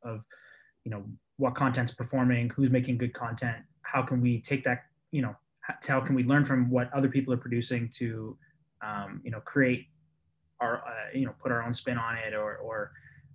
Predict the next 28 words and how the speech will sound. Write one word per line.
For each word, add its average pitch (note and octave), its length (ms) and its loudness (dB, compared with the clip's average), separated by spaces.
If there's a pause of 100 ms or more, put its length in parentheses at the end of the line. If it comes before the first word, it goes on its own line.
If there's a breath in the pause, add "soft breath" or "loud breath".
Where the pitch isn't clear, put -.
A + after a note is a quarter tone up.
um, G#2+ 400 -6 (140)
can A#2+ 220 0
we, A2 420 -6 (720)
you B2+ 80 -12
know, G2+ 80 -10 (840)
take, B2+ 400 -2 (380)
or B2+ 60 -8
can C3 160 0
we A2+ 260 0
take B2+ 180 0
creative A#2 360 -2
inspo A2 420 -6
from G#2+ 160 -12
other, G2+ 400 -8
from B2 140 -4
other, G#2 240 -8 (480)
um, F#2+ 400 -4 (680)
from D3+ 160 2
other A#2 220 2
people? G#2+ 340 -4
And G#2+ 100 -4
that's B2 260 2
kind D3+ 200 4
of A#2+ 140 2 (260)
honestly B2+ 320 2
what A#2 180 -2 (160)
social - 400 4
media, C#3 480 8